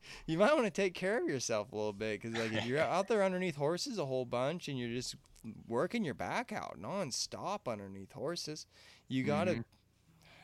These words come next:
Speaker 1: you gotta take care of that front side, or at least do something to help yourself out, or it's just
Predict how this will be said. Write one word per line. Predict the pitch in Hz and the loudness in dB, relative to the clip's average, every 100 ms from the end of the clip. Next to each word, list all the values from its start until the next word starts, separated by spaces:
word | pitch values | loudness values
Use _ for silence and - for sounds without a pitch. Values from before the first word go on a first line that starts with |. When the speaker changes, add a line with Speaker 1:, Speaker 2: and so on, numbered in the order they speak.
| - - | -20 -20
Speaker 1:
you | - | -14
gotta | 131 160 | -12 -10
take | - 147 | -8 -6
care | 147 147 | -4 -4
of | 143 | -2
that | 131 - | -4 -4
front | 127 - | -4 -4
side, | - 92 92 | -4 -2 -2
or | 92 | -2
at | 95 | -2
least | 131 131 - | -4 -6 -6
do | 123 | -6
something | - 117 131 90 85 | -2 -4 -4 -8 -8
to | |
help | 95 80 - | -8 -10 -10
yourself | 78 87 80 | -8 -6 -8
out, | 82 87 85 | -6 -6 -4
or | 80 | -6
it's | 82 | -8
just | - - | -8 -10